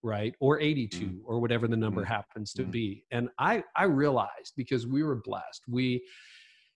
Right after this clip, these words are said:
Speaker 1: even, you know, the churches were so small, but we were dozens and then hundreds. And then, uh, by the time I handed it off to Jeff, we had broken a thousand. And I realized this is really special. Like, this does not, I know that happens in the U S all the time. And if you're listening in Dallas,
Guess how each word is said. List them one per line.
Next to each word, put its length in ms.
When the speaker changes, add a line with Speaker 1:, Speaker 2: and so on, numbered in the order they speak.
Speaker 1:
even, 360
you 100
know, 120
the 100
churches 380
were 80
so 220
small, 600
but 240
we 220
were 460
dozens 540
and 100
then 140
hundreds. 640
And 240
then, 260
uh, 180
by 120
the 100
time 200
I 40
handed 280
it 40
off 200
to 80
Jeff, 340
we 100
had 120
broken 320
a 60
thousand. 680
And 100
I 40
realized 480
this 180
is 120
really 200
special. 480
Like, 160
this 140
does 180
not, 200
I 60
know 120
that 200
happens 280
in 40
the 60
U 140
S 160
all 100
the 100
time. 360
And 80
if 80
you're 100
listening 320
in 140
Dallas, 480